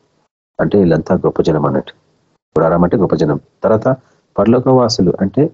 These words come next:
లక్ష నలభై నాలుగు వేలను దూషిస్తా ఉన్నాడు వాడు. దేవుణ్ణి, యేసుక్రీస్తు నామాన్ని, గుడారమును,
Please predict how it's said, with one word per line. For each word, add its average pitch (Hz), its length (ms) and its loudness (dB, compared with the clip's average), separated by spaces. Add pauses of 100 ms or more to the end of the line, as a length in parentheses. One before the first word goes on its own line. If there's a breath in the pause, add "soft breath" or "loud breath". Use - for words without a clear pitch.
(160)
లక్ష 98 240 0
నలభై 233 260 2
నాలుగు 82 300 2
వేలను 78 220 0
దూషిస్తా - 440 -2
ఉన్నాడు 73 180 0
వాడు. - 160 0 (540)
దేవుణ్ణి, 107 460 4 (640)
యేసుక్రీస్తు 92 500 0
నామాన్ని, 101 500 4 (260)
గుడారమును, 104 640 2